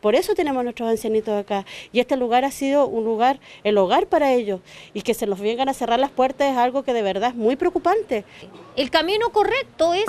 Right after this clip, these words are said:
Speaker 2: poner más recursos, más presupuesto y ampliar la cobertura. No esto que parece irracional. Nosotros no contamos con un centro de larga estadía. Eso fue un compromiso presidencial.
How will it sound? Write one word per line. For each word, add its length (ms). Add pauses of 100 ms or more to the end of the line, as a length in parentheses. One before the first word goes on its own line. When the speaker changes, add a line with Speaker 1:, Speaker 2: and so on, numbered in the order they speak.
(320)
Speaker 2:
poner 320
más 420
recursos, 600 (240)
más 220
presupuesto 840 (260)
y 140
ampliar 680 (400)
la 160
cobertura. 720 (880)
No 340 (140)
esto 220
que 120
parece 520 (280)
irracional. 760 (800)
Nosotros 460
no 120
contamos 520
con 140
un 80
centro 400 (460)
de 160
larga 260
estadía. 520 (1000)
Eso 240
fue 140
un 80
compromiso 600
presidencial. 880